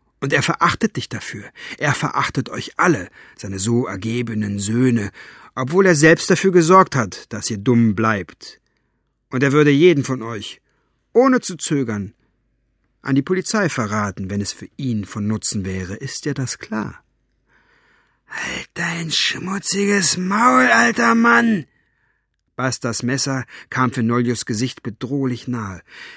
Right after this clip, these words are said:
Für einen Augenblick dachte Maggie, er würde ihm die Nase aufschlitzen. „Du weißt gar nichts von Capricorn,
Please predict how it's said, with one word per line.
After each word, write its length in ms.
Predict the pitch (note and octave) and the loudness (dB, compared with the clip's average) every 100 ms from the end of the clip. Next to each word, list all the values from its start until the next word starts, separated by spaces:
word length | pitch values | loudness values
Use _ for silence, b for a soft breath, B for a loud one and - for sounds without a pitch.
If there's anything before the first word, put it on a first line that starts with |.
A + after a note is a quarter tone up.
| B | B
Für 120 | - | -6
einen 240 | C#3+ G#3 G#3 | 0 2 0
Augenblick 480 | F#3 F3+ D#3+ F3 | -4 -4 -4 -4
dachte 240 | - C3 D3 | -4 -6 -2
Maggie, 340 | D3 D3+ C#3+ b b b b b _ | 0 0 -2 b b b b b _
er 260 | - D3 C3 | -4 -2 -2
würde 260 | C3+ C#3 C#3+ | -2 -2 -4
ihm 220 | C3 C3 | -4 -4
die 100 | D3 | -2
Nase 580 | C#3+ D3 D3+ E3+ - G2+ | -2 -2 -2 -4 -6 -8
aufschlitzen. 720 | - G#2+ - - F#2+ - - - B B - | -12 -10 -8 -8 -8 -6 -6 -8 B B -8
„Du 120 | G3 | -2
weißt 380 | A#3 A#3+ - - | 0 0 -2 -4
gar 280 | C#4+ D#4 | 2 2
nichts 220 | D4 A#3+ - | 2 0 0
von 180 | G#3 | 0
Capricorn, 720 | G#3+ G#3+ F#3+ G3 G#3 G3+ G3 | 0 0 -2 -4 -2 -2 -4